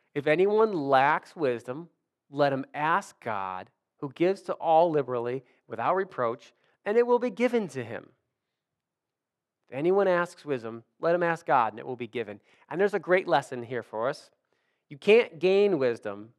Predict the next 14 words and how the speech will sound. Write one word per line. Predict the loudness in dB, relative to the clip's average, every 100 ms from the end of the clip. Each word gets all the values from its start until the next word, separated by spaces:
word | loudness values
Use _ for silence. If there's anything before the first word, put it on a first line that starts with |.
| _ _ _ _
until | -12 -8
you're | -4 -4
ready | 0 0 0 -2
to | -10 -8
ask | -8 -8 -12
for | -18 -18
it. | -18
And | _ _ _ _ _ _ _ _ _ _ _ _ -6
that's | -4
what | -4
trials | -8 2 6 6 4
are | 0
great | -2 -2
for. | -6 -10 -10